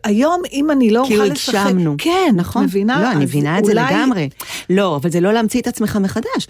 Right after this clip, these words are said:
Speaker 2: כי אתה יכול להגיד, אני למשל יכולה להגיד לעצמי, "אני,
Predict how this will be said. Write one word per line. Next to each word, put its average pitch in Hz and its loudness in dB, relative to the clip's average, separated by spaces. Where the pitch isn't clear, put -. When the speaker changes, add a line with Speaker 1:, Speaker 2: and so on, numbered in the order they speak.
Speaker 2:
כי - -2
אתה 185 0
יכול 190 0
להגיד, 247 -2
אני 196 2
למשל 226 0
יכולה 180 -2
להגיד 151 -2
לעצמי, 147 -4
"אני, 381 2